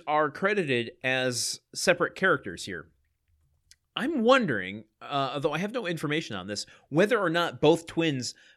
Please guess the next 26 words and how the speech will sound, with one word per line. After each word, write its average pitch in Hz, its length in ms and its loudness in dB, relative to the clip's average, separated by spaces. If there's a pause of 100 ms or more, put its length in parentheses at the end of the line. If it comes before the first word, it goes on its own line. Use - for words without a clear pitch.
(120)
played 175 440 4
Gracie 95 760 0
and 143 160 4
that 143 160 6 (120)
they're 156 260 6
just 160 180 -2
kind 156 180 2
of 127 220 -4 (320)
giving 151 320 6
them 131 160 2
a 120 40 0
moment 127 360 2
to 127 80 -4
both 120 280 2
be 120 120 0
on 107 100 -4
the 101 60 -12
screen 117 340 -4
at 101 140 -4
the - 40 -12
same 107 240 -2
time 107 280 -4
at 95 100 -8
the 107 140 -8
end 127 180 -6
here. 71 240 -18